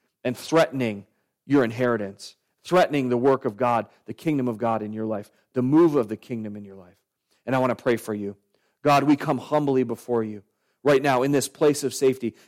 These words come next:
in this place that we have, in this stronghold of being your children. And we ask you, first of all, to see that our hearts are humbly before you. We trust that you are the God of the breakthrough, that you have purpose and plans for our lives,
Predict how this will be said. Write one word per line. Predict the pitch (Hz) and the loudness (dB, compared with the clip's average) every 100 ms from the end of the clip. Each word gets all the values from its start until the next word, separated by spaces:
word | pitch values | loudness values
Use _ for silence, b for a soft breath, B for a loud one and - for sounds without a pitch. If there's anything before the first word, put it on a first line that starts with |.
| b | b
in | 156 | 0
this | 139 | 0
place | - 165 156 - | -2 2 2 2
that | 135 | 0
we | 117 143 | 2 2
have, | 127 120 | 2 0
in | 123 | -2
this | 120 | -6
stronghold | - 143 143 139 123 113 | -4 -2 -2 0 0 0
of | 104 | -4
being | 139 135 135 135 b b | -2 -2 -2 -8 b b
your | 139 | -2
children. | 123 - 123 107 104 98 _ _ - | -2 0 0 0 -6 -16 _ _ -6
And | 143 139 | -2 2
we | 139 - | 2 2
ask | 143 147 147 - - | -2 -2 -2 -8 -8
you, | 120 98 98 _ _ _ | -8 -8 -10 _ _ _
first | - 170 - | 2 2 2
of | 131 | 0
all, | 117 107 - b b | 2 2 -2 b b
to | - 151 131 - | 0 2 2 -2
see | - - 180 151 | -10 -4 2 4
that | 127 123 | 4 2
our | 117 | 2
hearts | - 143 - | 0 -2 0
are | 120 | -4
humbly | 101 - 147 147 143 | -8 -4 -2 0 0
before | 135 - 117 | -2 -4 -4
you. | 107 104 b b | -4 -6 b b
We | 147 160 | 0 0
trust | - 160 127 - | -2 0 0 0
that | 120 | -6
you | 107 139 123 | 0 0 2
are | |
the | 107 | -2
God | 101 104 101 | -4 -6 -6
of | |
the | 95 | -12
breakthrough, | 104 104 - 98 - _ _ | -14 -14 -14 -20 -20 _ _
that | 127 120 | 2 2
you | 127 180 | 2 0
have | 165 139 113 | 4 2 0
purpose | - 165 151 143 | -2 -2 0 -4
and | 131 | -8
plans | 113 135 135 131 | -6 -4 -2 -2
for | 135 | -2
our | 113 | 0
lives, | 107 | 0